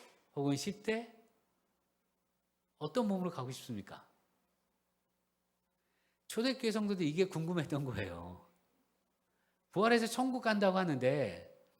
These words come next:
내 이제 순교 당할 수 있잖아요. 순교 당할 수도 있는데,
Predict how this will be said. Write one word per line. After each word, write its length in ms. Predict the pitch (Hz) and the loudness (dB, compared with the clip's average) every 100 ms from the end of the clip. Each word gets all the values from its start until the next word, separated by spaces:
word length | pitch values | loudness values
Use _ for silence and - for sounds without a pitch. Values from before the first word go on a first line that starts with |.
| - | -10
내 120 | 139 190 | 0 2
이제 140 | 208 | 2
순교 400 | - 269 294 294 | -2 -2 0 0
당할 260 | 208 165 151 | 0 0 -2
수 100 | 127 | -4
있잖아요. 540 | 113 98 85 95 107 - _ _ _ _ _ _ _ _ _ _ _ _ | -6 -8 -10 -14 -16 -20 _ _ _ _ _ _ _ _ _ _ _ _
순교 420 | - 254 269 285 | -6 -2 0 2
당할 640 | 233 196 196 185 160 131 - | 4 4 6 6 6 4 0
수도 240 | - 240 | -4 0
있는데, 680 | 170 156 175 247 127 90 - | 0 0 0 2 0 -2 -14